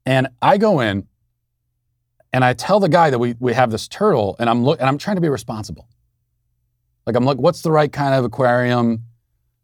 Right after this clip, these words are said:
Um, do you have one that costs less than six thousand dollars? Because all of these things for a glass box, the prices here are ridiculous. Uh, what, you know, do I need a heat lamp or something? Like, give me, give me the, give me the basics here." I'm already spending more time on this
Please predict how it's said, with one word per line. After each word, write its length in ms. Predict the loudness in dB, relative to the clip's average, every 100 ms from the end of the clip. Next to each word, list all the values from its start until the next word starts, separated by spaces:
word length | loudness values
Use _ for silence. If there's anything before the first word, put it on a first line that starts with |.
| _ 0
Um, 600 | 4 4 4 2 -2 -2
do 100 | -2
you 120 | 0
have 240 | 2 2 2
one 320 | 2 2 2
that 160 | 0
costs 280 | 2 2 2
less 180 | 0 0
than 120 | -4
six 220 | -4 -4
thousand 300 | 0 2 2
dollars? 340 | 2 2 2 0
Because 200 | -2 2
all 160 | 2
of 60 | 2
these 160 | -2 -2
things 220 | -4 -2
for 120 | -2
a 60 | 0
glass 320 | 2 2 0
box, 340 | 0 0 0
the 80 | -4
prices 320 | 0 0 -2
here 140 | 0 0
are 100 | 2
ridiculous. 560 | 0 -2 0 -2 -2 -8 _ _ _ _
Uh, 260 | 0 2 4
what, 160 | 4 2
you 60 | 2
know, 120 | 0
do 140 | 2 2
I 60 |
need 120 | 2
a 60 | 2
heat 200 | 0 -2
lamp 260 | 0 -2 -2
or 40 |
something? 200 | -2 -2
Like, 160 | -2 0
give 100 | 0
me, 80 | 0
give 140 | 0
me 80 | 2
the, 180 | 2 2
give 140 | 2
me 60 | 0
the 80 |
basics 420 | 0 -2 -6 -10 -8
here." 180 | -8 -10 _ _ _ 0
I'm 120 | 2
already 180 | 4 0
spending 340 | 0 0 2
more 180 | 0 0
time 300 | -2 -2 0
on 140 | 0
this 420 | 0 0 -4 -8